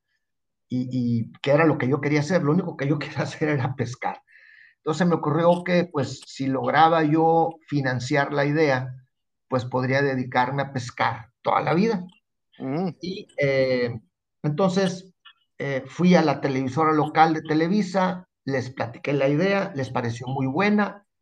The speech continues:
Speaker 1: me dijeron que luego lo hacíamos, y así pasó, pasaron cinco años diciéndome que sí, que luego, que sí, que luego.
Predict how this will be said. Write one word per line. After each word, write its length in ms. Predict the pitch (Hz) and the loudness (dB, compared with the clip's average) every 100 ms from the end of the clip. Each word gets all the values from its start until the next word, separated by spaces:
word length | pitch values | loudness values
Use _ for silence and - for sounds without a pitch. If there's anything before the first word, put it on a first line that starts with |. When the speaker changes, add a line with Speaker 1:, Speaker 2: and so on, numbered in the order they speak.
| _ | _
Speaker 1:
me 120 | - 143 | -4 -2
dijeron 340 | 135 170 175 | 2 2 2
que 100 | 151 | 0
luego 260 | 143 156 160 | 2 2 2
lo 120 | 127 | 0
hacíamos, 680 | 117 208 202 196 185 - _ | 0 0 0 -2 -6 -10 _
y 100 | - | -8
así 200 | 120 151 | -4 -4
pasó, 680 | 147 135 - 147 151 151 - | -2 -2 0 2 2 0 -6
pasaron 400 | 123 127 143 139 | -6 -4 -4 -6
cinco 480 | - 208 208 180 147 | -6 -6 -6 -2 0
años 540 | 160 175 170 147 - _ _ _ _ _ _ | 0 0 -4 -8 -16 _ _ _ _ _ _
diciéndome 580 | 127 120 160 160 139 | -6 -2 0 0 -2
que 140 | - 117 | -2 -6
sí, 340 | - 202 208 | -4 -4 -4
que 140 | - 143 | -4 -2
luego, 400 | 151 185 180 180 | 2 2 0 -4
que 140 | 131 | -8
sí, 220 | - 175 | -6 -6
que 120 | 170 | -2
luego. 520 | 151 180 190 170 180 | 0 2 0 -2 -6